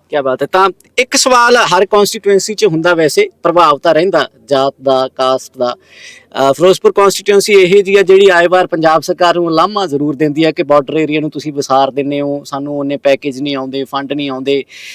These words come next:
ਤਾਂ ਇੱਥੇ ਕਾਸਟ ਪੋਲਿਟਿਕਸ ਵੀ ਵੱਡੀ ਗੇਮ ਖੇਡਦੀ ਆ। ਰਾਏ ਸਿੱਖ, ਅਹ, ਅਹ, ਜਿਹੜੀ ਆ ਇੱਕ ਆਪਣਾ ਭਾਈਚਾਰਾ, ਉਹ ਬਹੁਤ ਵੱਡੀ ਗਿਣਤੀ ਦੇ ਵਿੱਚ ਆ। ਆ ਅਕਾਲੀ ਦਲ ਅਕਸਰ ਵਰਤਦਾ ਰਿਹਾ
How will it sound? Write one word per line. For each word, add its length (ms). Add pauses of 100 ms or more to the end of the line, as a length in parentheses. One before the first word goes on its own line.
(140)
ਤਾਂ 100 (140)
ਇੱਥੇ 300
ਕਾਸਟ 420
ਪੋਲਿਟਿਕਸ 440
ਵੀ 60
ਵੱਡੀ 320
ਗੇਮ 220
ਖੇਡਦੀ 420
ਆ। 200 (300)
ਰਾਏ 180
ਸਿੱਖ, 300
ਅਹ, 60
ਅਹ, 520
ਜਿਹੜੀ 260
ਆ 80
ਇੱਕ 180
ਆਪਣਾ 360
ਭਾਈਚਾਰਾ, 460
ਉਹ 200
ਬਹੁਤ 260
ਵੱਡੀ 300
ਗਿਣਤੀ 260
ਦੇ 120
ਵਿੱਚ 280
ਆ। 140 (300)
ਆ 280 (240)
ਅਕਾਲੀ 300
ਦਲ 200
ਅਕਸਰ 260
ਵਰਤਦਾ 460
ਰਿਹਾ 280